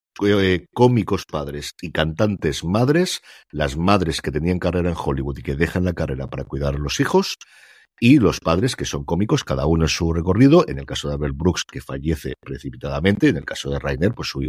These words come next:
padre Karl Reiner, que falleció hace recientemente con más de noventa y tantos, casi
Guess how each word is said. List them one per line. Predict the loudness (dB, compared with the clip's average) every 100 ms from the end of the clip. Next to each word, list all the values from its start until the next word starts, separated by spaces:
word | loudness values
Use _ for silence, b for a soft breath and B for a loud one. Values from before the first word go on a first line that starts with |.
| -4
padre | -6 -6
Karl | -8 -8
Reiner, | -8 -8 -6
que | -6
falleció | -4 -4 -4 -4
hace | -2
recientemente | -4 -4 -4 -4 -2 -4
con | -4
más | -8
de | -8
noventa | -6 -8 -6 -6
y |
tantos, | -6 -6
casi | -10